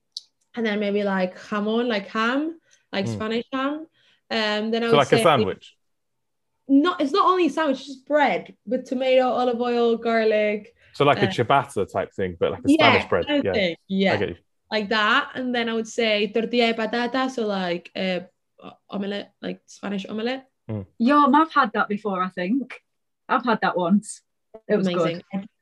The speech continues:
Speaker 1: it, I do it, um, sometimes for myself, and I'm like, "Oh, thank God I know how to cook. If not, I would just, <laughs> I
Speaker 3: Is it made
Speaker 1: couldn't
Speaker 3: with
Speaker 1: cook."
Speaker 3: eggs? Or
Speaker 1: Yeah,
Speaker 3: with potatoes?
Speaker 1: eggs,
Speaker 2: Om-,
Speaker 1: potatoes.
Speaker 2: omelets, omelets are eggs, Millie. Omelets are eggs.
Speaker 3: Is this an omelette? Spanish
Speaker 2: Yeah.
Speaker 3: omelette?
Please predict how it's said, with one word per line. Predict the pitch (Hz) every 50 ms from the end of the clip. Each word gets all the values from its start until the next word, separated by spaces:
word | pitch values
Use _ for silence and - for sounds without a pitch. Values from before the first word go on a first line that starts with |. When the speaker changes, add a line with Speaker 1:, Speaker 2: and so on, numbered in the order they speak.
| 226 226
Speaker 1:
it, | 220 - -
I | 220 220
do | 202 190 233 240
it, | 233
um, | 202 208 196 196 190
sometimes | 190 - 196 185 190 185 185 185
for | -
myself, | 185 180 170 165 - 170 165 160
and | 170 170
I'm | 175
like, | 180 175 175 170 - -
"Oh, | 165 - _ _ -
thank | - 170 170
God | 170 165 160
I | 160
know | 175 170 170
how | 170 -
to | - - _
cook. | - 190 151 - -
If | 190 -
not, | 185 170 165 -
I | 160
would | 175 180 190 185
just, | - - 214 190 - -
<laughs> |
I | 196 190 190 - - - 381 381 - - - - -
Speaker 3:
Is | - -
it | 302 330
made | 247 311 302 311
Speaker 1:
couldn't | -
Speaker 3:
with | 330 311 -
Speaker 1:
cook." | -
Speaker 3:
eggs? | 330 285 - 143 - - - - - - _ _ _ _ _
Or | - - 247
Speaker 1:
Yeah, | 254 220 180
Speaker 3:
with | -
potatoes? | - - 196 185 202
Speaker 1:
eggs, | 330 349 311 143
Speaker 2:
Om-, | 135 156 - -
Speaker 1:
potatoes. |
Speaker 2:
omelets, | - 170 180 214 208 165 151 - 170 - -
omelets | 202 214 226 220 175 139 165
are | 151 156
eggs, | 170 160 127 127
Millie. | 123 113 98 98 98 98 - -
Omelets | 135 143 143 117 110 -
are | 107 113
eggs. | 101 85 - - _ _ _ _ _ _ _ _ _ _ _ _ _ _ _ -
Speaker 3:
Is | 302 320
this | - 392 370 381
an | 330 302
omelette? | 311 294 233 185 170 165 - -
Spanish | - - 240 247 220 208 196
Speaker 2:
Yeah. | 208 226
Speaker 3:
omelette? | 208 160 160 160 -